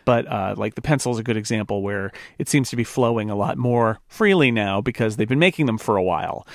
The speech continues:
And that doesn't just mean they have them in stock. It also means that the production line is,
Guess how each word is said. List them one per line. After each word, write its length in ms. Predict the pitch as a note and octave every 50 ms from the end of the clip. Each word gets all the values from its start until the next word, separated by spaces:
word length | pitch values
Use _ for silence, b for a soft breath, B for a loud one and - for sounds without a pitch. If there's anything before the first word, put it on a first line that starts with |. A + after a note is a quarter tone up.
| B B B B -
And 160 | C#3+ B2+ B2
that 100 | B2 B2
doesn't 280 | D3 C3+ C3 C#3+ C#3 B2+
just 280 | - C#3 C3 - -
mean 440 | C3 B2 C3 B2+ A#2+ A#2+ A#2 A#2 A#2+
they 240 | A2+ A#2+ A2 G#2+ G2+
have 320 | G#2 A#2 G#2+ G#2+ G#2+ B2
them 100 | G#2+ G2+
in 80 | G2 F#2
stock. 480 | - - - E3+ D#3+ C#3+ A#2 G2 -
It 80 | - A#2+
also 260 | A#2 A#2 A2 - A2+
means 380 | G#2 G2+ G2 F#2+ G2 G2 F#2 -
that 160 | - G2 -
the 60 | -
production 400 | - - C3+ A#2 - - B2+ A2+
line 320 | G#2+ G#2+ G#2 G2 G2 G2 F#2+
is, 260 | F#2+ F#2 - -